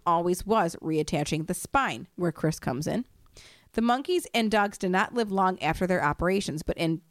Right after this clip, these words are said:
two thousand three, in July, an Italian scientist named Sergio Canavero said in a, uh, recently published article that a human head transplant is now possible.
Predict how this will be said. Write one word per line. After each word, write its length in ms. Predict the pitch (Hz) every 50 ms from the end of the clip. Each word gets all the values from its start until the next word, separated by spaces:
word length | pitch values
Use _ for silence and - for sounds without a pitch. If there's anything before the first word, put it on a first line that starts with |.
| _ _
two 160 | - - 285 294
thousand 360 | - 320 285 285 277 285 277 -
three, 320 | - 185 180 185 - - _
in 120 | 170 175 190
July, 520 | - - 277 254 196 143 135 143 165 - - -
an 80 | 196
Italian 480 | 185 180 - - 233 240 262 302 381 349
scientist 460 | - 214 202 196 202 - 208 196 -
named 180 | 185 180 - -
Sergio 440 | - 285 294 302 277 320 294 277 -
Canavero 800 | - 269 247 226 208 202 185 160 156 156 165 175 190 208 240 - - _ _ _ - - - - - - _ _ _ _
said 240 | - - 277 254 - -
in 160 | - 247 240 - _ _ _
a, 500 | 190 202 208 202 196 196 196 196 196 196 - - -
uh, 240 | 180 170 170 170 170
recently 400 | 190 233 262 - 247 220 214 208
published 400 | 208 - 226 214 196 196 190 - -
article 500 | - 165 165 175 - - 233 262 285 285 - _ - - - - _
that 100 | 233 220
a 60 | 214
human 340 | 214 - 294 320 381 403 339
head 160 | 302 302 254
transplant 420 | - 277 254 247 240 - 254 247 160
is 100 | 190 -
now 320 | 208 202 196 190 196 208
possible. 580 | 202 - - 190 175 180 - - - 104 92 185